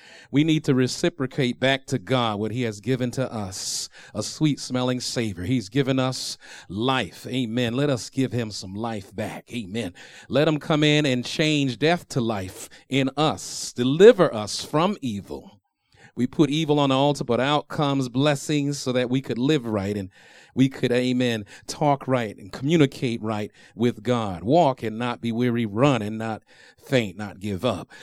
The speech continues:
We want God to do what He came to do. That's what worship is about. That's why the scripture says that we ought not forsake the assembling of ourselves together. If you have not been to the house of God to give God His due, He's given us seven days, and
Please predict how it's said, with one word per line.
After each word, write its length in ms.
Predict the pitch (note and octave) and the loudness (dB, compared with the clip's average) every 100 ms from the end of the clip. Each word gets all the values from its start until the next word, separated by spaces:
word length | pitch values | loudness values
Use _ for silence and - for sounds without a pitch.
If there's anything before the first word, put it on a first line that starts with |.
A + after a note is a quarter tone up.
| - | 0
We 140 | C#3 F3+ | 4 4
want 320 | D3 A#2+ - | 4 2 0
God 240 | A#2+ A2 | -2 -4
to 80 | G2 | -6
do 240 | F2 C3 | 0 2
what 100 | F#2+ | 2
He 80 | G2+ | -2
came 320 | F#2+ A#2+ G2+ | -6 -6 -6
to 60 | G2 | -8
do. 340 | F#2 C#3+ B2+ - _ | 2 4 4 -2 _
That's 200 | B2+ B2+ | -2 0
what 160 | B2 G2 | 0 0
worship 360 | B2 B2 A#2+ | 0 -2 -4
is 140 | A2+ G2+ | -6 -6
about. 400 | F2 A#2 B2 - | -4 -4 -4 -4
That's 220 | B2 - - | -6 -4 -2
why 160 | B2 | 0
the 80 | A2 | -2
scripture 400 | A2 D3 C3+ B2 | -2 -2 -2 -4
says 560 | A2 - C3+ C3+ C#3 - - - | -4 0 2 2 -2 -10 -20 -10
that 120 | A2 | -6
we 140 | A#2 B2+ | 0 2
ought 240 | C3 C3 | 2 2
not 240 | C3 B2 - | -2 -4 -4
forsake 640 | A#2 G#2+ - E3+ F3 B2+ | -4 -2 4 4 4 0
the 160 | B2+ | 0
assembling 800 | A2+ - - A3 D3 A#2+ A2+ B2 | 0 0 4 4 4 0 0 -4
of 180 | B2 A#2 | -2 -2
ourselves 640 | A2+ G#2 - D#3 C3+ B2+ - | -2 -2 -2 0 2 0 -4
together. 540 | C#3+ A2+ B2 G2+ F2+ - - - - | -6 0 0 0 -4 -8 -20 -20 -2
If 240 | B2 B2+ | -2 4
you 100 | D#3 | 4
have 220 | D3+ C#3+ C3 | 6 4 2
not 280 | D3 B2+ | 0 2
been 240 | G#2+ E3+ E3+ | 4 4 4
to 120 | D#3+ | 0
the 140 | C3 B2 | 0 2
house 320 | D3 D3 - | 0 0 -4
of 160 | G#2+ | -4
God 380 | A#2 D3 D#3 D#3+ | 0 2 2 0
to 260 | - A#2 G2 - - - | -2 -2 -2 -10 -20 -8
give 240 | - D#3 C3 | 2 2 4
God 340 | C#3+ C#3+ C3+ | 2 4 4
His 280 | C#3+ C3+ A#2 | 4 4 4
due, 300 | D3+ E3+ F#3 | 4 6 6
He's 240 | D3 A2 | 2 0
given 260 | - C#3+ C#3 | -2 0 2
us 160 | C3+ C3+ | 2 0
seven 460 | - D#3 C3+ C3 | -4 -2 0 2
days, 460 | D3 D#3 E3+ E3+ | 2 4 2 0
and 120 | A#2 | -2